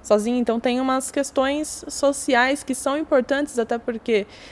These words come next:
se uma obra é proibida pra menores de dezoito, supõe-se que menores de dezoito não façam sexo, o que não é verdade. Inclusive, muitas abortam por falta de informação, por falta de uma abertura do próprio governo pra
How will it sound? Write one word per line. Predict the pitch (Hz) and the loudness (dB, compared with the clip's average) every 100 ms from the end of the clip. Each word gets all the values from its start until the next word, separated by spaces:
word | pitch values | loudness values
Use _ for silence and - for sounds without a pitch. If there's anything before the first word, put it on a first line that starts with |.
| - | -12
se | - | -2
uma | 247 240 | 2 4
obra | 226 254 285 | 4 6 4
é | |
proibida | 277 262 208 233 269 233 | 4 2 2 0 2 2
pra | 208 220 | 2 2
menores | 208 208 196 196 | 4 6 6 6
de | |
dezoito, | 196 190 196 226 302 320 247 190 | 2 0 2 2 2 0 0 0
supõe-se | - 254 247 254 254 294 294 285 | -2 -4 2 2 2 0 -2 -4
que | - 269 269 269 | 0 2 4 2
menores | 254 233 - 214 233 226 233 | 0 -2 -4 0 4 6 6
de | 220 | 2
dezoito | 214 220 226 233 | 2 2 2 2
não | 226 | 2
façam | 226 196 220 | 4 4 2
sexo, | 220 - 185 185 - | 0 4 4 2 -6
o | 185 | -2
que | 202 | 0
não | 202 | 4
é | 202 | 4
verdade. | 196 214 208 185 180 180 | 2 2 4 4 2 0
Inclusive, | 185 202 220 208 190 240 254 214 - - - - - - - 208 | -2 -2 0 0 0 0 0 -4 -6 -20 -20 -20 -20 -20 -6 4
muitas | 233 240 247 233 | 4 6 6 6
abortam | 220 214 220 254 | 8 8 8 4
por | 247 240 247 | 0 0 0
falta | - 214 220 233 214 | 2 2 2 0 0
de | 208 | 0
informação, | 214 - 208 220 233 - 226 254 302 320 - | -2 0 2 2 0 0 0 2 -2 -4 -6
por | 214 | -6
falta | - - 196 190 214 196 | -2 2 2 2 -2 -2
de | 190 | 0
uma | 202 202 | 0 0
abertura | 190 196 208 - 220 233 214 202 | 0 0 -2 -2 -2 2 4 4
do | 196 | 2
próprio | 226 247 - 285 | 0 -2 0 0
governo | 294 220 214 226 240 | 0 4 2 2 -4
pra | - 226 240 262 | 0 2 2 0